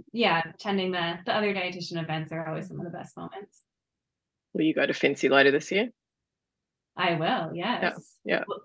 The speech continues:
Speaker 1: will you be there?
Speaker 2: Yes, I'll be there as well. So hopefully we can
Speaker 1: Good.
Speaker 2: connect. Um,
Speaker 1: Yeah.
Speaker 2: but yeah, Fincy, I,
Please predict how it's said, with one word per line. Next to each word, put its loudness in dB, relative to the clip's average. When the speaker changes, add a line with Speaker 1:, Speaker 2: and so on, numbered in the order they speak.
Speaker 1:
will 2
you 4
be 4
there? 2
Speaker 2:
Yes, 8
I'll 8
be 8
there 10
as 4
well. 2
So 2
hopefully 2
we 4
can -4
Speaker 1:
Good. -2
Speaker 2:
connect. 0
Um, 6
Speaker 1:
Yeah. 0
Speaker 2:
but 6
yeah, 10
Fincy, 4
I, 4